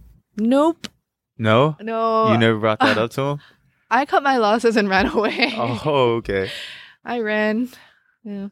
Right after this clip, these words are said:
Speaker 1: But, you know, what do you expect a scared kid to do? Like, um, and from that, I jumped right
Speaker 2: Mm-hmm.
Speaker 1: into my next relationship.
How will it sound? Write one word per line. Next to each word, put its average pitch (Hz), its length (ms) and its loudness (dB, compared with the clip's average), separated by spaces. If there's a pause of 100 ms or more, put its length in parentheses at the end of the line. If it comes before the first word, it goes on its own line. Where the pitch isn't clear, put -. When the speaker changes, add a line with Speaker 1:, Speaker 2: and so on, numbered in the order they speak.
(180)
Speaker 1:
But, 226 240 2
you 262 80 6
know, 247 180 6
what 240 80 8
do 262 60 4
you 262 40 4
expect 254 340 0
a 214 140 4
scared 214 340 0
kid 208 180 2
to 190 60 0
do? 180 260 -2
Like, 170 320 -6 (540)
um, 180 160 -14 (580)
and 208 240 0
from 226 200 4
that, 214 340 4
I 196 80 0
jumped 180 300 -4
right 170 200 0
Speaker 2:
Mm-hmm. 175 40 0
Speaker 1:
into 180 180 0
my 160 140 -6
next 156 220 -10
relationship. - 680 -8